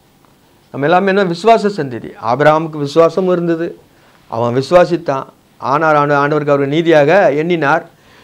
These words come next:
திருப்பி அவனுக்கு, அவருக்கு, அது அவருக்கு உடன்படிக்கையாக அவனுக்கு விருத்த சேதனம் பண்ணார். நமக்கும் ஆண்டவர் நம்ம இருதயத்துல விருத்த சேதனம் பண்ணப்பட வேண்டும். கைகளினால் செய்யப்படாத விருத்த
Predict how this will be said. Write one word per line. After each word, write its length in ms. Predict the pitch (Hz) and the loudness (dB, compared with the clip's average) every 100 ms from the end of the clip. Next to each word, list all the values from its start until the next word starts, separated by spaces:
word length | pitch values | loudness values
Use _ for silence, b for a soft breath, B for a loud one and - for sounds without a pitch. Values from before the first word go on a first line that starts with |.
| b | b
திருப்பி 220 | 214 214 | -4 2
அவனுக்கு, 340 | 202 180 170 175 | 2 2 2 2
அவருக்கு, 260 | 165 160 | 2 4
அது 100 | 151 | 4
அவருக்கு 420 | 165 156 156 147 135 175 | 4 4 2 2 2 2
உடன்படிக்கையாக 880 | 233 214 180 175 160 202 226 165 - b b b | 2 2 2 4 4 6 4 2 -4 b b b
அவனுக்கு 320 | 156 185 165 | 0 0 2
விருத்த 260 | 233 240 240 | -2 0 2
சேதனம் 220 | 226 196 | 4 2
பண்ணார். 240 | 160 127 123 | -2 -4 -2
நமக்கும் 680 | 160 240 - 233 156 143 - b b b b b b _ _ _ _ _ _ _ - | 0 0 2 0 0 -4 -14 b b b b b b _ _ _ _ _ _ _ -2
ஆண்டவர் 340 | 170 226 240 | 2 6 6
நம்ம 160 | 220 214 | 6 4
இருதயத்துல 560 | 233 311 320 285 262 | 4 4 2 2 2
விருத்த 220 | 247 208 233 | 2 0 2
சேதனம் 380 | 226 196 160 | 2 0 -2
பண்ணப்பட 280 | 139 120 113 | -4 -6 -8
வேண்டும். 260 | 107 101 - _ _ _ _ _ - | -8 -10 -16 _ _ _ _ _ -6
கைகளினால் 400 | 135 160 175 180 | 0 2 4 4
செய்யப்படாத 560 | 185 175 175 170 170 170 | 2 2 0 2 2 2
விருத்த 260 | 151 151 | -2 -4